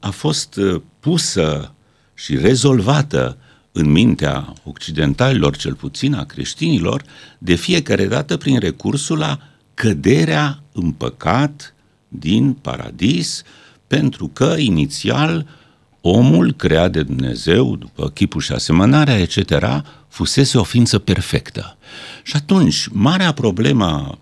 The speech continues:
a credincioșilor este să accepte, să înțeleagă în ce fel un personaj,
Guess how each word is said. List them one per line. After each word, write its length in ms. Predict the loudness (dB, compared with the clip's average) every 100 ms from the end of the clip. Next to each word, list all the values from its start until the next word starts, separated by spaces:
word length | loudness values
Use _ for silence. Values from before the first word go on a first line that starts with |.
| -16
a 420 | -10 -8 -8 -12
credincioșilor 1000 | -4 -4 0 -2 0 -2 -2 -2 0 0 0
este 380 | -2 -4 -2
să 340 | -2 0 -2 -2
accepte, 760 | -8 -10 -8 -2 -2 -2 -6 -6
să 280 | -4 -6 -6 -8 -18 _
înțeleagă 840 | 2 2 2 2 2 0 0 -2 -4 -14 -20 2
în 180 | 4 4
ce 240 | 4 2
fel 540 | 2 0 2 2 0 -8 _ _ _
un 180 | 4 6
personaj, 840 | 4 2 2 2 2 2 2